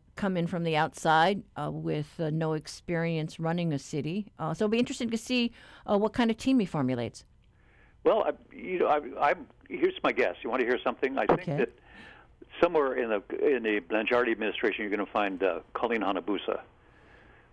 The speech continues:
Speaker 2: who's an experienced political person, and she kind of balances off against Rick, who is Rich, who's kind of new to politics, although not new to administration. So that would,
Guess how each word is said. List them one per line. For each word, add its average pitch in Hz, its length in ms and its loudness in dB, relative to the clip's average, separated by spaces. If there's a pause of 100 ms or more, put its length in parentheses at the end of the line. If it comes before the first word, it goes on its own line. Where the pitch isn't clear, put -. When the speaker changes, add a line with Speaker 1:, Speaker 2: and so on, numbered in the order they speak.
(120)
Speaker 2:
who's 110 360 2
an 101 60 -2
experienced 139 600 0
political 113 360 0
person, 95 460 -4
and 92 140 -2
she - 220 -4
kind 127 140 2
of - 120 -4
balances 117 420 -2
off 113 240 2
against 98 360 -6
Rick, 113 340 0
who 107 180 0
is 95 100 -2 (520)
Rich, 120 220 2
who's 104 200 -2 (120)
kind 117 140 4
of 92 80 -2 (360)
new 135 280 2
to 117 80 0
politics, 117 540 0
although 104 220 0
not 107 180 0
new 107 140 -8
to 101 100 -6
administration. 95 760 -2
So 107 200 2 (380)
that 123 100 2
would, 139 240 -6